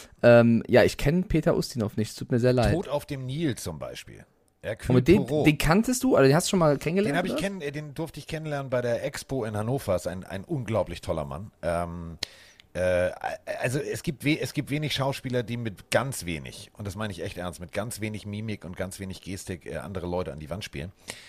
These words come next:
Speaker 2: Äh, mein persönlicher Lieblingsweihnachtsfilm ist, äh, Wir sind keine Engel. Geht darum, äh, drei, äh, Schwerverbrecher auf einer Strafgefangeneninsel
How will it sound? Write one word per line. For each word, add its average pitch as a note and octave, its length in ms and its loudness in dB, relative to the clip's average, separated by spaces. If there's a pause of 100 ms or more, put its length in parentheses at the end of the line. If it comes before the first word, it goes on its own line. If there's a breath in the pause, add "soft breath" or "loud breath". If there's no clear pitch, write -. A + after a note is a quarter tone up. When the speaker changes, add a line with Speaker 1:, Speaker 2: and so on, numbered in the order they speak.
(180 loud breath)
Speaker 2:
Äh, F#2 260 -4
mein G#2+ 220 -4
persönlicher C3 440 -4
Lieblingsweihnachtsfilm F#2+ 1200 -6 (800)
ist, G#2+ 220 -8
äh, F2+ 160 -6
Wir G2 140 -6
sind G2 160 -8
keine E2+ 260 -6
Engel. D2 220 -10 (120)
Geht D#2+ 220 -8
darum, G#2 480 -2
äh, E2 260 -2
drei, E2 540 -4
äh, D2+ 300 -6
Schwerverbrecher G2+ 720 -8 (600 loud breath)
auf F2 200 -4
einer E2 220 -8
Strafgefangeneninsel F2 1200 -8